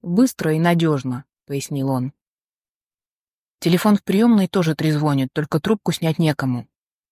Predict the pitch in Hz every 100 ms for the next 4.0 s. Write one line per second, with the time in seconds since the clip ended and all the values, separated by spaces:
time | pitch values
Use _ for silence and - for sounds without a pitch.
0 | _ - 185 185 - 156 151 156 151 170
1 | 160 - 147 147 151 143 - - 139 120
2 | _ _ _ _ - 165 175 160 127 131
3 | 143 127 131 - - 139 135 123 131 135